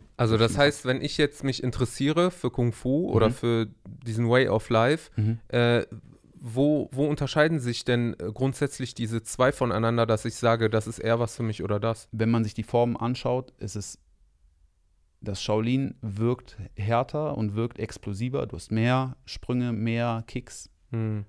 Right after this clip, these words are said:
Speaker 1: mehr
Speaker 2: Mehr,
Speaker 1: Action.
Speaker 2: ein bisschen mehr Action,
Speaker 1: Ja.
Speaker 2: genau. Und das Wudang wirkt am Anfang eher weicher. So der grö-, bekannteste Stil, der, wo man, äh, von dem man sagt, dass er in Wudang entwickelt worden ist, auch da scheiden sich so ein bisschen die,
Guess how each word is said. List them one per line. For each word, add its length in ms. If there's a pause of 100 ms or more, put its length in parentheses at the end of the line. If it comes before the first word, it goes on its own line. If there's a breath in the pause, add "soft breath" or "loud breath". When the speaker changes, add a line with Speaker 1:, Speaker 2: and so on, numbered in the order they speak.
Speaker 1:
mehr 160
Speaker 2:
Mehr, 140
Speaker 1:
Action. 240 (100)
Speaker 2:
ein 120
bisschen 260
mehr 180
Action, 380 (140)
Speaker 1:
Ja. 180
Speaker 2:
genau. 260 (160)
Und 560
das 160
Wudang 460 (220)
wirkt 640
am 180
Anfang 460 (480)
eher 560
weicher. 760
So 140
der 160 (180)
grö-, 300
bekannteste 560
Stil, 540
der, 260
wo 80
man, 220 (400)
äh, 100
von 200
dem 100
man 180 (400)
sagt, 400
dass 140
er 80
in 100
Wudang 240
entwickelt 340
worden 200
ist, 100
auch 120
da 200
scheiden 300
sich 100
so 80
ein 40
bisschen 200
die, 140